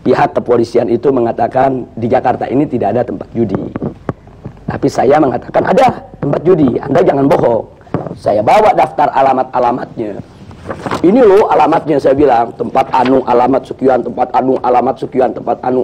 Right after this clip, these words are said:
alamat sekian," dan seterusnya. Kesimpulannya, dalam forum itu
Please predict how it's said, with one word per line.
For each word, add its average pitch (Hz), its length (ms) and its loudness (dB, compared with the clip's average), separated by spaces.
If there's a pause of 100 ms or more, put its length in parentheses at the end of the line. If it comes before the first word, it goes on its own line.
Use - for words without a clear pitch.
alamat 123 320 2
sekian," 123 400 0
dan 123 240 0
seterusnya. 107 800 -8 (800)
Kesimpulannya, 190 1040 2
dalam 147 400 2
forum 139 400 2
itu 180 320 4